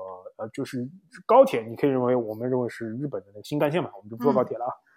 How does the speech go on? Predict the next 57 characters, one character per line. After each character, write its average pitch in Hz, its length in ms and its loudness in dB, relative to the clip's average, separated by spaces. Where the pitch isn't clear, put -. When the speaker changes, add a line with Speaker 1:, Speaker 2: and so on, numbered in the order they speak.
Speaker 1:
就 143 80 2
是 208 220 2
既 302 160 4
有 151 160 10
日 247 140 0
本 120 240 0
的 110 80 -2
那 120 160 -2
个 104 360 4
常 - 220 -2
规 269 140 6
铁 - 180 -4
路， 202 80 -8
就 107 160 -8
是 101 80 -12
J 143 160 6
R 180 200 10
打 - 180 -10
头 104 160 -8
的， 104 100 -8
Speaker 2:
嗯。 175 80 -10
Speaker 1:
啊， 110 140 -6
也 151 160 8
有 165 180 10
是 139 300 0
日 175 120 -2
本 135 160 0
的， 113 120 -6
就 120 80 -4
是 110 80 -8
地 302 160 2
铁， - 200 -4
啊， - 160 -8
地 233 100 2
铁 240 160 2
也 202 80 -4
分 156 400 -2
东 208 220 4
京 190 160 0
的 160 100 4
那 143 100 0
个 131 160 0
国 175 260 8
营、 151 280 -2
官 285 180 8
营 131 140 0
的 107 80 -6
地 107 100 -10
铁， - 220 -16
也 143 100 6
有， 175 80 10
还 147 140 4
有 139 160 2
一 - 20 -2
些 151 140 2
私 - 280 -2
铁， - 200 -6